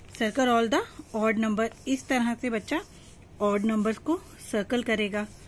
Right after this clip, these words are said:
"Circle all the odd numbers।" बच्चे को सिर्फ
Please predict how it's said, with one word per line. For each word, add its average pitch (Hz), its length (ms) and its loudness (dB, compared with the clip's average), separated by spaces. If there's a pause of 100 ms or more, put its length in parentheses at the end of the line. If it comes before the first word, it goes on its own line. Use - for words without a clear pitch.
(400)
"Circle 240 360 2
all 220 280 2
the 339 80 4 (580)
odd 240 260 4
numbers।" 208 380 0 (540)
बच्चे 226 180 -4
को 277 140 0
सिर्फ - 440 0